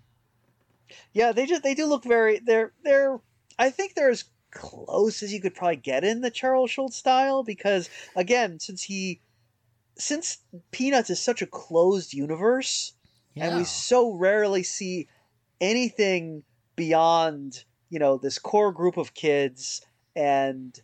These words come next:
Speaker 1: Snoopy and Woodstock, always in the same, like, five or six locations, you know, and even when they're out, those, it kind of all looks very similar.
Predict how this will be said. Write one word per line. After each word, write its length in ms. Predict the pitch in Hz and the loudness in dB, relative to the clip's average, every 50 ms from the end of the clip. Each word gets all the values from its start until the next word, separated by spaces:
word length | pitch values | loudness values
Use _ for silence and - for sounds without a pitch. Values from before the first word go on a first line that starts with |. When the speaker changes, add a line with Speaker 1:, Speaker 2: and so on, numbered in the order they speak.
| _ _ _ | _ _ _
Speaker 1:
Snoopy 840 | - - - - 190 202 202 185 - 190 190 185 185 180 175 175 _ _ _ _ | -12 -10 -8 -2 0 0 0 0 -2 -2 -2 -2 0 -2 -4 -6 _ _ _ _
and 120 | - 143 131 | -12 -8 -2
Woodstock, 720 | 143 170 165 151 - - 185 165 160 160 156 160 - - - _ _ _ - | 2 2 2 0 0 0 2 4 4 4 4 2 -2 -6 -20 _ _ _ 0
always 480 | 165 170 190 202 196 202 196 185 160 170 | 2 4 4 4 2 0 -2 -4 -4 -4
in 100 | 175 165 | -6 -6
the 80 | 165 | -6
same, 460 | 160 - - 180 165 165 165 165 165 | -8 -4 -2 -2 -2 -2 -2 -4 -2
like, 220 | 156 147 147 143 - | 0 0 0 0 0
five 320 | - - 156 156 156 151 147 | 0 0 2 4 2 2 0
or 60 | 143 | -4
six 320 | - - 165 147 - - | -8 -6 -8 -8 -8 -6
locations, 1040 | 147 139 135 - - 190 180 175 170 - 170 165 165 165 165 165 156 - - - - _ _ _ _ _ - | -4 -4 -4 -4 -2 0 0 0 0 -2 -4 -6 -6 -8 -12 -14 -12 -12 -12 -12 -14 _ _ _ _ _ -12
you 100 | 165 143 | -4 0
know, 420 | 139 135 131 127 127 127 127 - _ _ _ - | 2 4 4 4 4 2 0 -2 _ _ _ -6
and 100 | 180 175 | -2 0
even 220 | 190 185 190 185 | 0 2 2 2
when 120 | 180 175 165 | 2 2 2
they're 140 | 156 151 156 | 0 2 4
out, 320 | 160 160 160 160 165 - _ | 4 6 4 4 2 0 _
those, 300 | - 147 143 135 - - _ - - - | -2 -2 -2 -2 -4 -10 _ -18 -12 -8
it 120 | 180 165 - | -8 -8 -4
kind 220 | - 220 214 208 | 0 0 0 2
of 60 | 190 180 | 2 4
all 200 | 165 165 165 160 | 4 4 4 2
looks 360 | 156 - - - - - _ _ _ | 2 0 -2 -10 -16 -18 _ _ _
very 200 | 156 156 147 143 | 0 2 2 2
similar. 640 | 127 - - 262 247 240 240 240 240 233 226 220 - | 0 0 0 0 0 2 2 2 4 4 2 0 -2